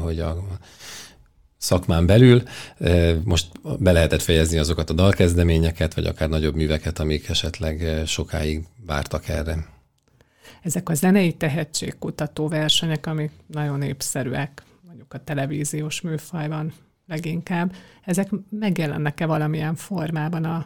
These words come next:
Speaker 2: zeneiparban, vagy ezek egy gyorsan lecsengő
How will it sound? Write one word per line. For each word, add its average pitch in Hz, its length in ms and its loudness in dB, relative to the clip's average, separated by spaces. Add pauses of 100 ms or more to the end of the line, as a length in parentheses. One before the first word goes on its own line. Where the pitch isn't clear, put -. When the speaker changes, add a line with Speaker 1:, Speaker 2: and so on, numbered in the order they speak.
Speaker 2:
zeneiparban, 175 960 -4
vagy 175 200 0
ezek 170 360 -4
egy 185 160 -6 (160)
gyorsan 160 440 -4
lecsengő 170 720 -4